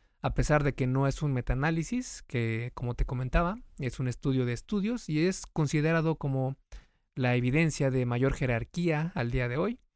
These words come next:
este estudio nos mostró que el té verde sí puede mejorar el dolor articular si se toma como ayudante a los medicamentos.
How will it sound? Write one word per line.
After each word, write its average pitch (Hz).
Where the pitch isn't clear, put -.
este 147
estudio 196
nos 147
mostró 147
que -
el 131
té 165
verde 165
sí -
puede 165
mejorar 131
el 127
dolor 127
articular 175
si -
se 165
toma 151
como 143
ayudante 123
a 123
los 120
medicamentos. 120